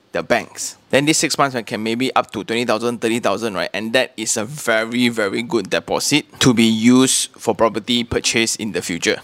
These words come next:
And the government announced this, right, to ease the entire blow from covid towards, uh, businesses lah,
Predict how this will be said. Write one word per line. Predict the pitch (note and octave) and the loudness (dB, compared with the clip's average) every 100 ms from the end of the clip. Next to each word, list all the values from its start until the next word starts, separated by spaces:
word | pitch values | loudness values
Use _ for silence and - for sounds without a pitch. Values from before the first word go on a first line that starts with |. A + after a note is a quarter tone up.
| - | -2
And | A#2 | 2
the | A#2 | 4
government | C3+ E3+ - | 4 4 2
announced | A#2 A2+ A#2+ C3+ | 2 2 2 2
this, | B2 | 2
right, | G#2 G2 | 2 -2
to | G#2+ - - | -6 -8 -2
ease | B2+ B2+ - | 4 4 4
the | A2+ - | 0 0
entire | F2+ D2 - G#2 A2 A#2 | -2 -2 -2 0 2 0
blow | B2 A#2+ A2+ A2+ A#2 - | 0 2 4 4 0 -2
from | - A2 G#2+ | 0 0 2
covid | - A2+ B2 - | 2 4 2 0
towards, | - A2+ A2+ - - - F2+ | 2 4 6 4 -2 -2 0
uh, | E2 D2 | 0 0
businesses | B2 A2+ - G#2+ - A#2 - | -4 -6 -4 -2 0 -2 0
lah, | F#2 | -2